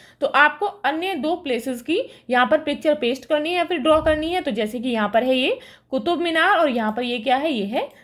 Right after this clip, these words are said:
ताजमहल। अब नेक्स्ट है एनिमल। एनिमल मीन्स होते हैं जानवर, एनिमल जानवर को कहते हैं। तो यहाँ पर ये जिराफ है, जिराफ क्या है? जानवर है। तो ऐसे ही अन्य टू एनिमल्स की यहाँ पर पिक्चर पेस्ट कर देंगे या ड्रॉ कर देंगे। तो जैसे कि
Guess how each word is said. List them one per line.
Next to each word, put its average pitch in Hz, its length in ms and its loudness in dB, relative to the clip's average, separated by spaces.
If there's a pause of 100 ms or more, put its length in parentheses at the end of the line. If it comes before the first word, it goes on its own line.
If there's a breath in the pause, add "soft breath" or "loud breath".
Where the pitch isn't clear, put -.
(120)
ताजमहल। 190 640 0 (380 soft breath)
अब 381 200 0
नेक्स्ट 403 380 -2
है 320 200 2 (440 soft breath)
एनिमल। 262 560 0 (540 soft breath)
एनिमल 370 480 2
मीन्स 392 260 -2
होते 339 200 -2
हैं 339 160 -4 (120)
जानवर, 190 580 0
एनिमल 254 340 2
जानवर 269 360 2
को 330 140 -2
कहते 311 280 0
हैं। 349 140 -4
तो 370 80 -4
यहाँ 226 280 0
पर 247 140 -2
ये 339 140 0
जिराफ 240 520 2
है, 185 120 -12 (180)
जिराफ 233 360 2
क्या 330 120 0
है? 381 160 -2
जानवर 233 400 0
है। 311 220 -6 (300 loud breath)
तो - 140 -4
ऐसे 277 280 4
ही 415 100 2
अन्य 330 400 -2 (360 soft breath)
टू 339 100 0
एनिमल्स 359 460 0
की 370 80 -2
यहाँ 359 120 2
पर 359 120 -2
पिक्चर 349 280 -4
पेस्ट 339 260 -2
कर 311 160 2
देंगे 320 280 0
या 320 180 2 (160)
ड्रॉ 233 220 6
कर 202 160 0
देंगे। 180 360 -4
तो 208 100 -8
जैसे 208 260 -4
कि 254 180 -10